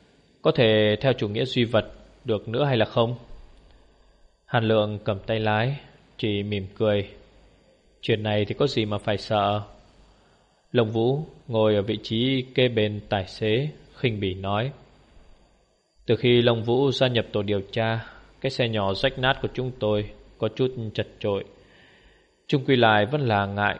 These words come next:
ngồi sát cạnh con gái nhà người ta. Vì thế Lông Vũ gầy yếu nhất đội, được ngồi ở ghế phó lái, còn ba người đàn ông to tướng như chúng tôi chen nhau ngồi ở ghế sau. Tôi xê dịch thân mình,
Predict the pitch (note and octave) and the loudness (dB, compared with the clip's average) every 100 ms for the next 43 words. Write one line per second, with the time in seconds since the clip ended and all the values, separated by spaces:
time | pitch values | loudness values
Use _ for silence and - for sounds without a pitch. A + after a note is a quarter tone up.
0 | A#2+ G#2 G2+ G2+ G2 - C#3+ - G#2+ G2 | -8 -4 -2 0 -2 -2 -2 0 -4 -2
1 | A#2+ A2+ G#2 G#2+ C3+ A2+ G2+ F#2+ F#2 G2+ | -6 -4 -2 -2 -2 -4 -4 -4 -4 -2
2 | G#2 G#2+ - - _ _ _ - - G#2+ | -2 -4 -8 -20 _ _ _ -20 -8 -6
3 | G#2+ G#2+ B2 A#2+ A2 G#2+ A#2+ B2+ A2 G2+ | -2 2 2 2 0 0 0 0 0 0
4 | G#2 C3 D#3+ G#2+ G#2 F#2+ - - _ _ | -2 -2 -4 0 0 0 -6 -20 _ _
5 | _ - A2+ A2 A2 G#2+ G2+ F#2+ G#2+ G#2+ | _ -2 0 0 0 0 2 0 0 0
6 | A#2+ A#2+ A2 A2 G#2 A2+ D3+ - - _ | 0 0 -2 0 0 -2 -4 -10 -20 _
7 | _ _ G#2+ G#2+ G#2 C3+ B2+ A2 G2 A2+ | _ _ -4 -2 0 2 2 2 0 -2
8 | A#2 A2+ A2 - A2 B2+ B2 - C3+ B2+ | -4 0 0 0 0 0 -4 -4 -8 -2
9 | G#2+ G#2 G#2 - - - - - C3 A#2+ | 0 0 -4 -14 -20 -20 -20 -2 -2 2
10 | A#2 A2+ A2 G#2+ G2+ F#2 A#2+ C3 - G#2 | 2 4 4 2 0 0 0 -2 -2 -2
11 | G2+ - - - _ _ _ - - - | -2 -6 -20 -20 _ _ _ -20 -20 -20
12 | - _ _ - A#2+ A2+ A2+ - D3 C3 | -20 _ _ -4 2 4 4 4 0 2
13 | A2 - D3 A#2+ G#2 G2 | -2 0 -4 -2 -4 -4